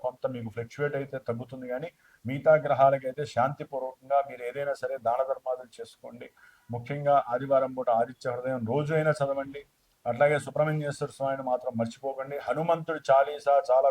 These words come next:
గొప్ప వరం మీకు. హనుమంతుడి చాలీసా వినండి, చదవండి. అట్లాగే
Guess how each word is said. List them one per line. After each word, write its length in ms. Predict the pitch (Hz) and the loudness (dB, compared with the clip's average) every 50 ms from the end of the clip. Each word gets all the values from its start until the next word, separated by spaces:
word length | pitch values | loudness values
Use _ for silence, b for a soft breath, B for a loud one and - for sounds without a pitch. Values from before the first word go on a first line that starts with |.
| 123 120 | 2 0
గొప్ప 160 | 117 - - 131 127 | -8 -6 -6 -2 -2
వరం 180 | 127 131 131 131 - _ | 0 0 0 -4 -6 _
మీకు. 180 | _ _ 135 131 113 | _ _ -10 -8 -8
హనుమంతుడి 400 | 113 120 - 135 131 - 131 113 _ - | -8 -8 -8 -12 -14 -14 -16 -14 _ 0
చాలీసా 340 | 117 127 143 143 - 139 131 127 | 0 0 0 -2 0 0 0 0
వినండి, 320 | 127 131 139 147 147 156 156 151 - | 0 -6 -8 -8 -6 -8 -10 -4 -4
చదవండి. 420 | 131 123 139 143 147 147 143 147 147 - _ _ _ _ b b b b b b b - | -2 0 0 0 0 -2 -4 -8 -12 -12 _ _ _ _ b b b b b b b -2
అట్లాగే 320 | 117 - 147 151 156 156 | 0 4 4 6 6 6